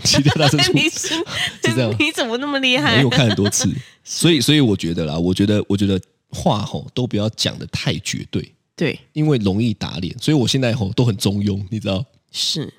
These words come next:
Speaker 1: 对，啊，我另外一个吼，我是觉得经验就是最好的老师啦。
Speaker 2: 对啊。
Speaker 1: 呃，因为说实在的，你说很多时候为什么会这么绝对呢？
Speaker 2: 因为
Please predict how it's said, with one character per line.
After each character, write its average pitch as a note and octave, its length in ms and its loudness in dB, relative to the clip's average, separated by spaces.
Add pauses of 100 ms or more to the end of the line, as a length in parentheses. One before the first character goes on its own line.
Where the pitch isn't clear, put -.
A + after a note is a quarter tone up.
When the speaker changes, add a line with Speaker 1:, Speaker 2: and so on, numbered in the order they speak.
(100)
Speaker 1:
对， E2 140 -8
啊， - 120 2
我 C#3 180 4
另 C#3 180 2
外 B2+ 140 2
一 C3 40 0
个 A2+ 140 0
吼， E2+ 120 -4
我 D#2 180 -4
是 - 160 -2
觉 F#2 160 -2
得 F#2 100 -4
经 A2+ 280 -2
验 G#2+ 100 0
就 G#2+ 120 -2
是 A2 100 -2
最 G#2+ 120 2
好 F2 100 -2
的 E2+ 80 -6
老 C#2+ 200 -8
师 - 300 -2
啦。 E2 160 -10 (140)
Speaker 2:
对 C3+ 260 -2
啊。 G2+ 240 -6 (100)
Speaker 1:
呃， G2 140 2
因 C#3+ 80 2
为 C3+ 240 2 (220)
说 D#3 200 2
实 B2+ 120 -2
在 A2 220 0
的， D#2+ 200 -6
你 F2+ 120 -4
说 A2+ 320 0
很 G2 220 -4
多 A#2+ 140 2
时 - 140 -2
候 G2+ 320 0
为 C#3 100 4
什 G#2+ 100 -2
么 G2 60 -4
会 G#2 80 0
这 A#2 80 -2
么 G2+ 80 0
绝 - 200 -2
对 F2+ 180 -2
呢？ D2 180 -8 (840)
Speaker 2:
因 G3+ 140 -2
为 G#3+ 260 2